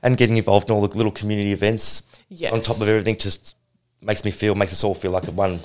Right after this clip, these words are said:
Speaker 1: one
Speaker 2: Yeah.
Speaker 1: big family. Yeah.
Speaker 2: Absolutely. Well, I suppose
Speaker 1: Yeah.
Speaker 2: we're all working towards the same goal, and that's just to make these kids, you know, feel loved and to give them what they deserve and, and need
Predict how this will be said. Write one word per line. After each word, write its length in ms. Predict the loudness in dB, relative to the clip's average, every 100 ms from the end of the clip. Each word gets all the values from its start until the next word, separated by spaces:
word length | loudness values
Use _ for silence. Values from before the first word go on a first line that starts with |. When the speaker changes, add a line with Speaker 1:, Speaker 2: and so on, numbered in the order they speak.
| -8
Speaker 1:
one 160 | 0
Speaker 2:
Yeah. 120 | 0 0
Speaker 1:
big 80 | 0
family. 380 | -2 -2 -6 -4
Yeah. 60 |
Speaker 2:
Absolutely. 800 | 0 0 2 0 0 0 -2 -2
Well, 260 | -4 4 6
I 100 | 6
suppose 280 | 4 0 4
Speaker 1:
Yeah. 60 | 6
Speaker 2:
we're 80 | 6
all 140 | 4
working 320 | 2 2 -4
towards 300 | 0 0 0
the 60 | -6
same 280 | -6 -6 -4
goal, 260 | -2 -2
and 120 | -2 -2
that's 260 | -4 -6
just 400 | -6 -6 -4 -4
to 60 | -2
make 240 | -2 -2
these 320 | -4 -6 -6 -10
kids, 600 | -6 -4 -4 -8 -8 -12 _ _ _
you 80 | -6
know, 140 | -4
feel 240 | -2 0 2
loved 420 | 2 4 2 0
and 100 | -4
to 60 | -2
give 200 | -2 0
them 200 | -2 2
what 180 | 0 2
they 200 | 0 0
deserve 540 | -2 0 2 2 0 -2
and, 580 | -2 -2 0 -2 -2 -4 -4
and 260 | -2 -2
need 500 | -2 0 -2 -4 -8